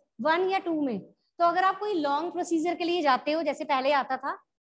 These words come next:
sides को equal करते हो, तो कोई benefit नहीं होगा, बहुत time consuming हो जाएगा।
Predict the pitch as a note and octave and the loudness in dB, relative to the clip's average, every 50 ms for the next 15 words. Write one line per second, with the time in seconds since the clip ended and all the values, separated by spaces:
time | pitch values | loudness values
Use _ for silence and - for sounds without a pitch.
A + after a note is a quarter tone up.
0 | _ _ _ _ _ - - E4+ D#4 D4+ D#4+ F4+ D#4+ - - G4+ F#4 F4+ E4+ C#4 | _ _ _ _ _ -2 4 4 6 6 6 4 2 0 0 -2 2 2 2 2
1 | E4 E4 D#4+ E4 D#4+ E4 D4 - - D#4 D4+ D4+ D4+ D4+ D4+ - _ _ - F#4+ | 4 2 2 4 2 0 -2 0 -2 -2 -2 -2 -2 -4 -6 -10 _ _ -12 -6
2 | - G#4 G#4 E4+ E4 D4+ D4 D#4+ D#4+ - F#4 D#4 E4 F#4 F#4+ G4+ F#4+ F4 D#4 F#4 | -4 -2 0 0 0 0 0 -2 -2 -4 -6 -4 -2 -2 0 0 0 0 2 0
3 | G4+ G4+ - - _ A#3 A#3 C4+ B3+ D#4+ F#4 F4+ - D#4+ D4 D4+ D4+ D4 D#4+ D4+ | 0 0 -2 -12 _ -4 -4 0 0 0 0 2 0 0 0 0 -4 -4 -4 -4
4 | C#4 C4 C4+ A#3 B3 B3 B3 A3+ F#3+ F#3 F#3 E3+ E3+ F3 | -4 -4 -4 -4 -4 -6 -4 -6 -6 -6 -8 -10 -14 -18